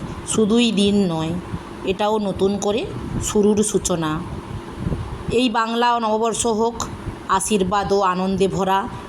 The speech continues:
এক নতুন অধ্যায়। শুভ বাংলা নববর্ষ। তোমাদের সবার জীবন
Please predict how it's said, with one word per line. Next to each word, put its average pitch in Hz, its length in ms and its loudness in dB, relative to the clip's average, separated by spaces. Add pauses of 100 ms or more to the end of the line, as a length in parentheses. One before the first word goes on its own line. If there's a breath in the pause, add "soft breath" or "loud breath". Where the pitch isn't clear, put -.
(100)
এক 180 160 -2
নতুন 190 360 0
অধ্যায়। 165 600 -2 (540)
শুভ 202 400 2 (320)
বাংলা 175 400 0
নববর্ষ। 165 680 -2 (1700 loud breath)
তোমাদের 220 420 2
সবার 202 460 0
জীবন 196 480 2